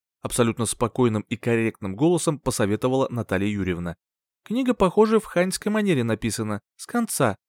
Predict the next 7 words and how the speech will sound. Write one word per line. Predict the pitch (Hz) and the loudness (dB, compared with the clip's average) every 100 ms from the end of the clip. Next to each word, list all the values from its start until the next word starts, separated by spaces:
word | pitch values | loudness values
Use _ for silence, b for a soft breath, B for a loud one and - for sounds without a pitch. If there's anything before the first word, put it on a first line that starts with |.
| _ _ _ | _ _ _
Родзянко | 107 107 92 101 208 185 127 - | 2 2 2 2 2 2 -2 0
немедленно | 123 151 170 139 110 107 | 4 4 4 2 0 0
перевернул | 104 117 113 110 107 | 2 4 4 2 -2
книгу | - 190 185 | 0 2 2
другой | 135 127 113 151 - | 2 2 4 2 4
обложкой | 127 113 117 - 135 | -2 2 0 0 -2
кверху. | - 117 101 - 87 | 2 2 2 0 -4